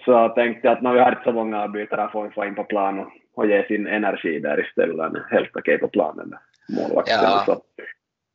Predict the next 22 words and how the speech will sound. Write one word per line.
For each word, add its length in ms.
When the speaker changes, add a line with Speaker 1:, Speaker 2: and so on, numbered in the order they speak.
Speaker 1:
det 60
blev 200
nog 100
att 60
jag 120
stod 200
hela 180
matchen 460
och, 120
och 80
då 80
kom 300
nog 280
<laughs> 640
tre 200
mål 280
till, 220
så 100
vi 140
förlorade 380
sex 180
noll. 320